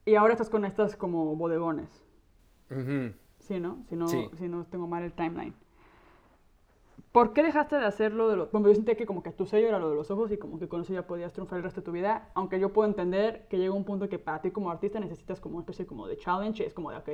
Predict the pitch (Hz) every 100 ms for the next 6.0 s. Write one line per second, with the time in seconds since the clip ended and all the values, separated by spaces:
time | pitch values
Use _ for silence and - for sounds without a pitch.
0 | 147 110 - - - - - - - -
1 | - - 190 202 202 196 190 190 185 180
2 | - - _ _ _ - - - 202 214
3 | 240 214 214 196 175 170 180 196 165 175
4 | 190 226 220 262 269 - 160 - 175 185
5 | 175 135 160 127 117 117 127 120 208 110